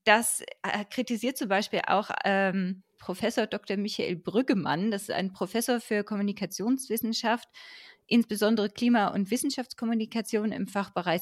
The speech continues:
Sozialwissenschaften an der Universität Hamburg. Der hat nämlich gesagt, äh, die aktuellen Protestformen erlauben es den Verzögerern von Klimaschutz, die Klimabewegung insgesamt zu kriminalisieren.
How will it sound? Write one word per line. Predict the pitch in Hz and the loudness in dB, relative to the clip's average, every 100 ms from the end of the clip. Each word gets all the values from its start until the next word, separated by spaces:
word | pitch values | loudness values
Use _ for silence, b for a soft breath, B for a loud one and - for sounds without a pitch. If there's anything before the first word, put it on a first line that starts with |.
| - | -2
Sozialwissenschaften | 185 185 - 165 196 214 233 - 226 233 214 - 214 214 B B B | -6 -6 -4 0 0 0 -4 -2 -2 0 -2 -2 -2 -2 B B B
an | - | 0
der | 196 131 | 0 2
Universität | 220 214 190 190 185 190 - | 2 2 0 -2 -6 -6 -4
Hamburg. | 208 277 254 170 214 - _ B B B _ | 0 0 4 4 4 0 _ B B B _
Der | 196 | 4
hat | 226 | 6
nämlich | 247 247 | 4 2
gesagt, | - 220 208 220 - - | 2 2 4 4 0 -4
äh, | - 208 208 202 - - | 2 2 2 -2 -6 -6
die | - | 0
aktuellen | 220 - 247 233 226 | 0 0 2 4 2
Protestformen | - 202 - 285 - - 180 190 214 233 | 0 -4 -2 -4 -4 -2 2 2 2 0
erlauben | - 185 175 214 240 | 0 2 4 4 2
es | 208 - | -2 0
den | 220 | 0
Verzögerern | 202 185 - 269 247 214 202 | 0 -2 2 4 4 4 0
von | 190 202 185 | 0 -4 -4
Klimaschutz, | - 262 196 180 220 240 - | 2 4 4 2 -2 -4 -8
die | 202 | -8
Klimabewegung | - 220 214 196 190 214 202 | -4 -2 0 0 0 2 2
insgesamt | - 240 247 214 196 202 202 | 2 0 2 -2 -2 -2 -4
zu | 202 | -10
kriminalisieren. | - 220 208 196 190 196 202 226 226 143 131 | -4 0 0 0 0 -2 -2 2 4 2 -4